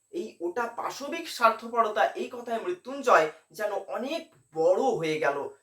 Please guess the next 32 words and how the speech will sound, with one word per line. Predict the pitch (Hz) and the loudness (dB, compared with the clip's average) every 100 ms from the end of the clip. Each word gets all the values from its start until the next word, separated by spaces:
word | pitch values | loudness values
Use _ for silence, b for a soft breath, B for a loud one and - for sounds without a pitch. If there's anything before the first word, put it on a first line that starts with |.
| - | -8
তার | 175 160 | -2 -2
হৃদয় | 147 160 220 262 | -2 2 4 4
যেন | 247 214 165 - _ _ | 2 4 2 0 _ _
অনেক | 220 294 320 170 | -8 -4 -6 0
বড় | 170 175 | 4 4
হয়ে | 160 156 | 4 0
গেল, | 151 147 147 - b | 0 0 -2 -6 b
যে | - | -10
মানুষ, | 226 165 160 247 190 - - - _ _ _ _ _ _ _ - | -8 -4 -2 -2 -4 -6 -14 -18 _ _ _ _ _ _ _ 0
মানুষ | 208 254 - | 0 0 -6
তো | 294 | -2
আর | 269 - | -2 -2
পশুদের | - 294 302 277 | -8 -6 -6 0
মতন | 214 185 160 | 0 0 2
নয়। | 156 170 151 - _ _ _ _ _ | 4 4 2 -8 _ _ _ _ _
তা, | 226 247 233 233 - | 6 6 4 -2 -8
উম, | 220 220 214 | -6 -2 -2
পশুরা | 247 240 277 269 | -4 -6 0 2
যেমন | 269 262 | 2 0
নিজেদের | 226 233 262 277 | -4 -6 -6 -8
খাবারটা | - 254 262 254 247 | -4 2 4 2 -4
নিজেরাই | 220 240 254 247 | -2 0 2 2
বেঁচে | 226 - | 0 -8
থাকার | 233 226 247 | -8 -2 0
জন্য | 240 226 | 0 2
লড়াই | 196 175 202 | 4 6 6
করে, | 226 180 156 151 - _ _ - | 6 4 4 0 -8 _ _ -14
কিন্তু | 262 196 156 - _ 151 | -10 -6 -6 -8 _ -6
মানুষ | 156 180 294 - - | -4 -2 -4 -8 -2
তো | 233 - - | 2 2 -2
মানুষের | 156 156 196 233 294 269 | -4 -4 -4 -6 -8 -8
জন্য। | 247 233 147 - | -6 -8 -8 -14